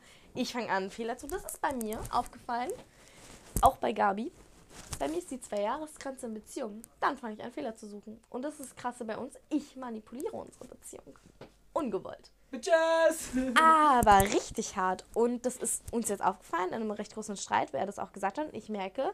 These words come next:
Speaker 1: er hat recht. Unbewusst mache ich so dumme Aktionen, wo ich dachte nur so, du, du willst es auch sabotieren, oder? N-, natürlich nicht, aber so.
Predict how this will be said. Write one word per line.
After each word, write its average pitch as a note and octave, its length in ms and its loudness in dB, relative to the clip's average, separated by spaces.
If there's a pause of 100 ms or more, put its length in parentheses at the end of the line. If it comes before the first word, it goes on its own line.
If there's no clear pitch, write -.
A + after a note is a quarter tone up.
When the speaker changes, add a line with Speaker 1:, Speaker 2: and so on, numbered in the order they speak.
(1500)
Speaker 1:
er F#3+ 60 -4
hat F3 80 -14 (120)
recht. - 220 -20 (1300)
Unbewusst G#4+ 840 8
mache D#4+ 200 4
ich - 100 -8
so F#4 280 2 (720)
dumme F#4+ 140 6 (220)
Aktionen, - 580 -4
wo C4+ 40 -4
ich C4+ 80 -4
dachte D4 240 -8
nur D4 100 -10
so, C4+ 140 -8 (800)
du, A3+ 120 -4
du G3+ 220 -4
willst B3 380 6
es - 120 -12
auch F3+ 200 0
sabotieren, F#3 680 -2
oder? A#3+ 280 -4
N-, - 300 -16
natürlich D#4+ 400 -6
nicht, G#4 260 -2
aber A#3 220 -2
so. B3 240 -4